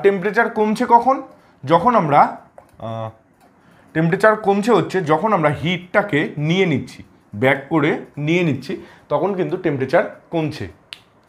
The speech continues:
তাহলে পরে আমরা যেহেতু এটা বলতে পারি যে টেম্পারেচারের রিজন কি? টেম্পারেচারের রিজন হচ্ছে হিট, টেম্পারেচারের কারণ, টেম্পারেচার বাড়ানোর কারণ বা টেম্পারেচার কমানোর কারণ হচ্ছে হিট। সেই ক্ষেত্রে হিটের রেজাল্ট কি?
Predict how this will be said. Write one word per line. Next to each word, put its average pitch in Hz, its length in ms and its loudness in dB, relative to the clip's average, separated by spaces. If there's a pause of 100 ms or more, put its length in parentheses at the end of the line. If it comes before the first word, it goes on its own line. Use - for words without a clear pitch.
(840)
তাহলে 240 220 8
পরে 277 160 4
আমরা 277 160 4
যেহেতু 247 300 0
এটা 277 120 4
বলতে 208 320 2
পারি 185 240 4 (120)
যে 175 100 -4
টেম্পারেচারের 226 800 0
রিজন 214 360 0
কি? 233 140 -2 (220)
টেম্পারেচারের 226 540 2
রিজন 185 300 2
হচ্ছে 190 420 0 (260)
হিট, 156 220 -4 (340)
টেম্পারেচারের 185 520 2
কারণ, 165 360 4 (200)
টেম্পারেচার 139 400 -4 (360)
বাড়ানোর 151 460 4
কারণ 151 260 2 (100)
বা 151 60 2
টেম্পারেচার 143 500 -2
কমানোর 143 500 0
কারণ 143 200 2
হচ্ছে 170 220 -6
হিট। 143 280 -6 (460)
সেই 247 180 2
ক্ষেত্রে 240 360 2 (720)
হিটের 240 340 2 (300)
রেজাল্ট 208 400 6
কি? 95 120 -18